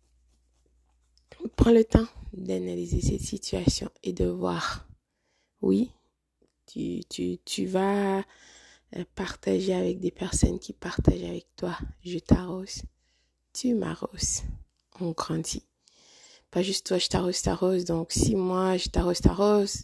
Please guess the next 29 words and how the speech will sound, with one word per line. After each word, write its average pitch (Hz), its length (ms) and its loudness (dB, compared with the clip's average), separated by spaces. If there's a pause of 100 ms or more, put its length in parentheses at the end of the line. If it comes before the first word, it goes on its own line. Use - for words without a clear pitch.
ben, - 600 -10
finalement, - 520 -8
qu'est-ce - 200 -8
que - 80 -8
j'aurai ? - 680 0
<laughs> - 40 -2 (1000)
Je 185 200 0
vais 180 180 0
sécher, 226 960 6
je 214 100 0
meurs, 233 640 0 (400)
n'est-ce 196 240 -2
pas ? 214 180 6 (1200)
Et - 380 0
c'est - 160 -2
exactement 196 560 -2
comme 202 220 -4
ça, - 180 -2
c'était - 340 6
ta 185 160 4
situation - 640 -6
avec - 220 -8
ce 190 100 -8
pervers 180 380 -4
ou 180 60 -4
cette - 220 -8
perverse 170 300 -6
narcissique. - 520 -6 (920)
Non ? 185 240 2